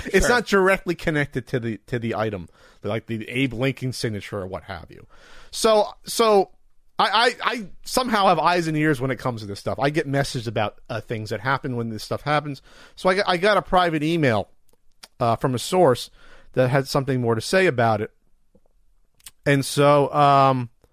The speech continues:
Speaker 1: what I, what was said in this message was, uh, their three hundred thousand dollar offer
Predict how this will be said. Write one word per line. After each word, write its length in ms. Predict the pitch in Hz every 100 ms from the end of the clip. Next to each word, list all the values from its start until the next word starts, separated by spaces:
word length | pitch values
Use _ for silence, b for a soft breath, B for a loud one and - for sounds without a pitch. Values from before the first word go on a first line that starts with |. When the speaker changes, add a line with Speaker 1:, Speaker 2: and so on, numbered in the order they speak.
| _ _ _ _ _ _ _ _ -
Speaker 1:
what 180 | 143 208
I, 80 | 202
what 160 | 160 196
was 140 | 196
said 300 | - 196 180
in 120 | 170
this 160 | 160 -
message 360 | 160 151 147 120
was, 340 | 131 131 120 b b b b b -
uh, 400 | 147 135 131 127 - - - _ -
their 180 | 147 165
three 300 | - 202 208
hundred 300 | 226 214 185
thousand 440 | 190 202 214 226
dollar 320 | 214 214 226 170
offer 500 | 147 139 135 147